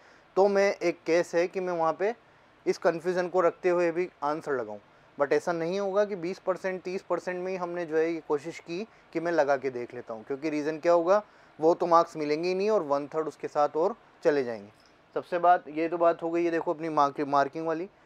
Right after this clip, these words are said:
अब मैं जो बात बता रहा हूँ, देखो आगे, most important बात जो है वो है paper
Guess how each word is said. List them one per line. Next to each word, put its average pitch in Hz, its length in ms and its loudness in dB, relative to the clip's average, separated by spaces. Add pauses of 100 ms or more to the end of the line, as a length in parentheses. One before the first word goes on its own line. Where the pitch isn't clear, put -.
(300)
अब 143 80 -2
मैं 165 200 -2
जो 175 100 -2
बात 170 180 4
बता 151 280 2
रहा 156 100 2
हूँ, 165 80 -6
देखो 156 220 0
आगे, 156 300 0 (2250)
most 165 580 2
important 160 480 -2
बात 143 200 4
जो 131 160 -2
है 147 320 -2 (1400)
वो 147 200 2
है 160 200 4
paper 151 580 0